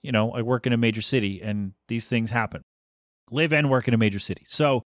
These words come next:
I'm sitting there, I'm like, "I just, I le-, I don't know why I let him keep talking. I should have just walked away." But he's like, "Oh, these people came in, and they're trying to take a kid to the hospital, and they got over there, and,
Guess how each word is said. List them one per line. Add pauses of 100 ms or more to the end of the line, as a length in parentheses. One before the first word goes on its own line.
(440)
I'm
sitting
there,
I'm
like,
"I
just, (960)
I
le-,
I
don't
know
why
I
let
him
keep
talking.
I
should
have
just
walked
away." (340)
But
he's
like,
"Oh,
these
people (400)
came
in,
and
they're
trying
to (300)
take
a
kid
to
the
hospital,
and
they
got
over
there,
and,